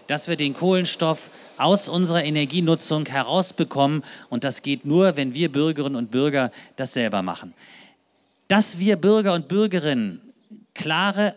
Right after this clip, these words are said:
einfache rechtliche Voraussetzungen brauchen, um es machen zu können, kann niemand besser sagen als Peter Laube. Er ist, äh, Vorsitzender, Vorstand des, der Bürgerenergie Altmark E G. Herr Laube, vielleicht können Sie kurz mal zu mir kommen.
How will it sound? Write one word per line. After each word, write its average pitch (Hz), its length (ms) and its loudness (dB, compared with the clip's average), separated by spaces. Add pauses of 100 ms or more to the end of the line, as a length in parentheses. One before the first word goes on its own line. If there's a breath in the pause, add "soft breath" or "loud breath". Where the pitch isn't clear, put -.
einfache 185 840 -2
rechtliche 160 560 -8
Voraussetzungen 127 1000 -4 (320)
brauchen, 113 580 -4 (220 soft breath)
um 135 100 -6
es 135 140 -2
machen 156 220 -4
zu 139 160 -10
können, 113 280 -2 (280 loud breath)
kann 139 180 -2
niemand 175 260 0
besser 156 300 -2
sagen 143 300 -2
als 123 180 -8
Peter 147 300 -4
Laube. 165 400 -2
Er 143 180 -2
ist, - 260 -10
äh, 131 220 -2 (280 loud breath)
Vorsitzender, 165 720 -2
Vorstand 160 760 -2
des, 131 260 -4
der 131 120 -4
Bürgerenergie 139 640 0
Altmark 185 520 -4
E 185 120 -4
G. 208 320 0 (200 loud breath)
Herr 156 80 -2
Laube, 160 260 2
vielleicht 139 260 -4
können 165 160 -4
Sie 165 80 -4
kurz 165 260 -4
mal 147 160 -6
zu 202 140 -6
mir 165 160 -2
kommen. 156 400 -2